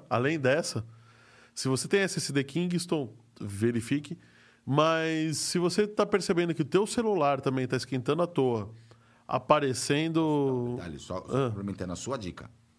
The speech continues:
Speaker 2: Essa sua dica eu acho que não cabe só pra celular. Cabe pra note, ta-, pra, pro
Speaker 1: Pra
Speaker 2: seu
Speaker 1: computador
Speaker 2: P C e pro seu
Speaker 1: também.
Speaker 2: computador também.
Speaker 1: Diga-se de passagem, isso cabe até pra televisão.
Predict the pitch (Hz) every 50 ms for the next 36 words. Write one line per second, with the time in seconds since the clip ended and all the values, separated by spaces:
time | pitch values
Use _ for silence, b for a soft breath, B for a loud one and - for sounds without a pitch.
0 | _ b b b b b b b b b b b b b b _ _ _ _ _
1 | _ _ _ _ _ _ _ - - _ _ - 104 107 110 113 110 - 117 98
2 | 90 87 95 95 - 104 95 98 98 - - - 92 92 101 110 113 113 - 107
3 | 107 107 98 101 - - - 123 120 113 113 117 110 117 120 127 127 101 85 73
4 | 67 - - _ _ - 98 95 90 98 85 - 95 104 104 107 107 107 113 120
5 | 117 117 110 - 113 - - - - 110 107 104 - - - - - 120 175 180
6 | 175 - 196 208 - 226 202 202 180 175 202 214 170 214 208 180 156 127 117 104
7 | - - 156 147 143 160 156 - 165 151 110 85 65 - - - b b b b
8 | b b b b b b b b 165 220 254 233 - - 151 123 - - 165 147
9 | 139 - - - 165 151 160 151 - 170 170 - 160 - - - 175 175 175 170
10 | 170 185 165 135 131 127 117 98 98